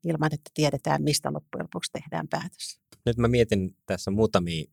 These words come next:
Speaker 2: muutamia tällaisia keissejä, e, liittyy inbound markkinointiin ja, ja, tota, tällaisiin konsultointikeisseihin, jossa itse asiassa lähe-,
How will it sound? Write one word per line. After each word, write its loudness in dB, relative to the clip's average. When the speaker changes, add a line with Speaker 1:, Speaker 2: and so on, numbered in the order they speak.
Speaker 2:
muutamia 6
tällaisia 0
keissejä, 6
e, -6
liittyy 2
inbound 2
markkinointiin -2
ja, 0
ja, 0
tota, -2
tällaisiin -2
konsultointikeisseihin, 0
jossa 0
itse -4
asiassa -6
lähe-, 0